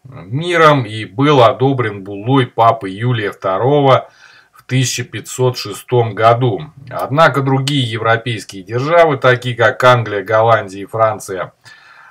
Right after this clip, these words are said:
э, отказались признавать договор и активно занимались пиратством,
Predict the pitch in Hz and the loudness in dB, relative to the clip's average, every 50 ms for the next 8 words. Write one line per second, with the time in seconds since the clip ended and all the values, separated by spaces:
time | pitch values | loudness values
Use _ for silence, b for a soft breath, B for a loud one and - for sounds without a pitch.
0 | B B _ - 85 82 85 85 - 98 104 107 - - 135 131 131 135 147 135 | B B _ -18 -16 -16 -14 -14 -10 -8 -8 -8 -2 0 2 2 4 4 4 4
1 | 123 117 - - - 113 104 110 113 113 113 113 107 - - 101 95 92 - 123 | 4 2 -2 -6 -8 -8 -6 -2 0 0 2 2 0 -2 -4 -8 -8 -2 0 2
2 | 143 165 180 175 - 123 120 120 120 120 - - 151 151 143 127 113 104 - 110 | 2 2 2 4 4 6 6 6 6 4 2 -2 -4 -2 -2 -2 -2 -4 -6 -8
3 | 110 110 113 120 110 95 - - _ - 120 135 156 170 170 165 - - - 147 | -6 -2 -2 0 0 -2 -4 -10 _ -4 0 4 6 6 6 6 2 -2 -2 -2
4 | 139 127 117 - | -2 -2 -2 -4